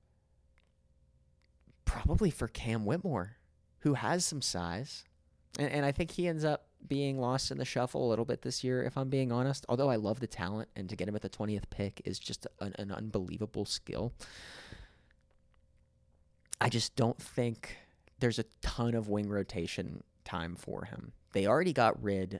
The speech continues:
of a couple dudes this year, which should open up minutes, but I don't think Udoka is gonna play, like, an eleven-man rotation.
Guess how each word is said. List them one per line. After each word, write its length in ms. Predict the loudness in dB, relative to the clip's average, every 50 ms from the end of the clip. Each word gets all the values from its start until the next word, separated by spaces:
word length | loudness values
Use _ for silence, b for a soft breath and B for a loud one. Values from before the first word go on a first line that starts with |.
| -10 _ -8
of 480 | -6 -4 -4 -4 -6 -8 -12 -16 -18 -20 B B B B B B B B B B B B _ -10
a 60 | -8
couple 420 | -6 -2 0 0 0 0 0 -2
dudes 380 | -2 -2 -2 -2 -2 -2 -4 -6
this 280 | -6 -4 -4 -4 -4
year, 240 | -4 -4 -4 -4 -4
which 160 | -6 -6 -6
should 240 | -4 -2 0 0 2
open 260 | 2 0 -2 -2 -4
up 120 | -6 -6 -4
minutes, 440 | -4 -2 -2 0 0 -2 -2 -6 -8
but 300 | -4 -2 -2 -2 -2 -4 -8 B B B B B B B B B _
I 120 | -4 -4 0
don't 260 | 2 2 2 2 2
think 200 | 0 0 0 0
Udoka 380 | 0 2 4 4 4 4 4
is 120 | 2 0 0
gonna 160 | 0 -2 -4
play, 260 | -4 -2 -2 0 2
like, 160 | 2 2 0
an 80 | 0 -2
eleven-man 560 | -2 -2 -2 -2 -2 0 0 0 0 0 0
rotation. 640 | 0 -2 -2 -2 -2 -2 -4 -4 -4 -6 -12 -14 -16